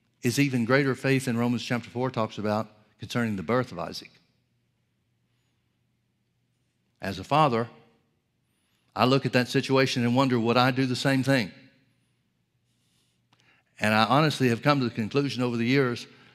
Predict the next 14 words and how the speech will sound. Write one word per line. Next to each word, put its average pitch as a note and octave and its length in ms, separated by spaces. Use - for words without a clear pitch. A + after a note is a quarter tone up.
there's A#2 200
no C3+ 100
way C#3 180
to C3 80
answer C3+ 380
that A2 300
because A2+ 260
God A#2+ 240
never A2+ 200
told A#2+ 220
me A#2+ 100
to G2+ 80
do G#2+ 200
it. D#2 120